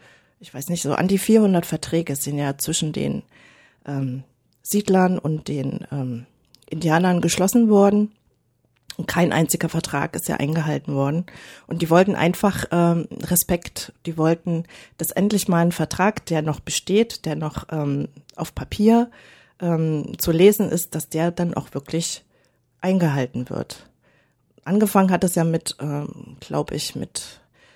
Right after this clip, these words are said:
ähm, Stadtindianern, also Stadtindianer, die völlig frustriert waren, keine Arbeit gefunden haben und also diese ganze Schiene durchlaufen haben auf dem Reservat, keine Möglichkeiten zu überleben, weil es,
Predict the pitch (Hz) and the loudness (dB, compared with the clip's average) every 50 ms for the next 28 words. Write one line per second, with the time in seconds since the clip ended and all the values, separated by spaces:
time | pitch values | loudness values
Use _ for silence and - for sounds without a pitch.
0 | _ _ _ _ _ _ _ - 156 160 156 156 156 - - - - 214 214 - | _ _ _ _ _ _ _ -6 -4 -4 -4 -4 -4 -2 0 2 4 4 2 2
1 | - 165 - - 156 143 139 127 139 156 170 190 214 226 202 - 151 165 - 175 | -2 -6 -6 -4 -2 -2 0 0 0 2 2 2 4 2 2 0 -2 -2 -2 -2
2 | - - 220 - - 190 190 - 185 180 185 185 180 175 170 - 170 160 160 156 | -2 -2 -4 -2 -2 -2 0 2 4 4 6 6 6 4 4 2 0 0 0 -2
3 | - - - - - - - - - - 175 175 185 - - - 175 - - - | -2 -6 -8 -10 -12 -14 -14 -12 -8 -4 -2 -2 -2 -2 -4 -4 -4 -4 -4 0
4 | - 185 208 214 214 208 202 196 196 196 190 196 190 190 - 185 180 175 - - | 2 2 2 4 4 4 4 4 4 4 4 2 0 0 0 -2 -2 0 0 -2
5 | 151 160 156 156 - - 160 - - 143 156 151 156 147 147 143 151 143 147 151 | 0 0 -2 -2 -2 -4 -8 -8 -8 -8 -8 -8 -10 -10 -10 -10 -8 -8 -8 -8
6 | - - 139 156 160 - - - - - - - - 175 - 175 - 175 180 170 | -6 -6 -6 -6 -8 -10 -14 -20 -20 -20 -18 -12 -8 -6 -6 -4 -2 -2 -2 0
7 | 170 151 175 196 - 180 - - 202 214 214 196 - 160 151 135 - 135 139 131 | 0 0 0 2 2 2 2 2 4 4 4 4 2 0 -2 -2 -2 -2 -2 -2
8 | - 147 143 143 139 - - - 170 165 - 165 - 170 151 - 127 - - - | -2 -4 -4 -2 -2 -4 -4 -2 -2 -2 -2 -2 -4 -4 -2 -2 -4 -4 -6 -6
9 | - - - 156 160 156 156 156 151 160 165 - 190 - - - - 151 151 151 | -8 -6 -4 -2 -2 -2 0 0 0 -2 -2 -2 -4 -6 -4 -4 -4 -4 -4 -6
10 | - - 170 - - - 160 175 165 151 143 156 196 214 208 208 175 156 151 156 | -6 -8 -6 -4 -4 -2 -2 0 0 0 2 4 4 4 4 4 4 4 2 2
11 | 156 - - - | 0 -4 -8 -14